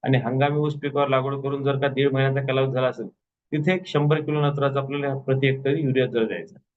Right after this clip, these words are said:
आता उन्हाळी भुईमूग पिकात आर्यास इथं पण मरा-, अ, मराठवाड्यात आपण पाहतो की आर्यास, अ, दिसून येत आहेत.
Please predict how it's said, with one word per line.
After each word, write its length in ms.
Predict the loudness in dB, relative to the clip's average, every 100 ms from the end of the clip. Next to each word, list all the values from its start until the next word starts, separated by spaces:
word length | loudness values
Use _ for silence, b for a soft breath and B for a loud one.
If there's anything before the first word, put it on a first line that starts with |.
| _ _ _ -2 2
आता 80 | 2
उन्हाळी 400 | 2 2 2 2
भुईमूग 380 | 0 0 -2
पिकात 240 | -2 0 0 -2 -4
आर्यास 320 | -2 -2 -4
इथं 160 | -12 -4
पण 280 | -2 -2 -6 -6
मरा-, 540 | 0 0 0 -4 -8 -4
अ, 160 | -2
मराठवाड्यात 440 | 0 0 2 0 0
आपण 140 | 0
पाहतो 300 | 0 0 -2
की 100 | 0
आर्यास, 340 | 0 0 -6
अ, 180 | -10 -10
दिसून 380 | -8 -10 -6 -4
येत 140 | -2
आहेत. 180 | 0 -2